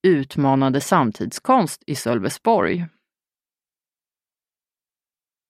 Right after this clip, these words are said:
I snart två decennier har jag skrivit texter om att man i demokratier får leva med att bli kränkt, kritiserat hetslagstiftningen, varnat för censur och trigger warnings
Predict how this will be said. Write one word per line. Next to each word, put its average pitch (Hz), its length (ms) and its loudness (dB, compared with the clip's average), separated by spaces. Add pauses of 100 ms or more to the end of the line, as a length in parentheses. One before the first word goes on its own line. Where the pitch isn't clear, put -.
(280)
I 226 100 6
snart 277 340 6
två 160 240 4
decennier 160 580 4
har 151 100 2
jag 131 120 4
skrivit 139 340 -2
texter - 420 -2
om 139 180 2
att 139 140 -2
man 139 140 2
i 143 60 2
demokratier 160 760 4
får 151 140 0
leva 151 300 6
med 135 160 2
att 131 80 -6
bli 147 240 0 (100)
kränkt, 160 760 0 (480)
kritiserat 151 560 2
hetslagstiftningen, - 1200 -2 (540)
varnat 170 440 6
för 175 80 -2
censur 160 460 2
och 160 120 -2
trigger 190 440 2
warnings 98 720 -2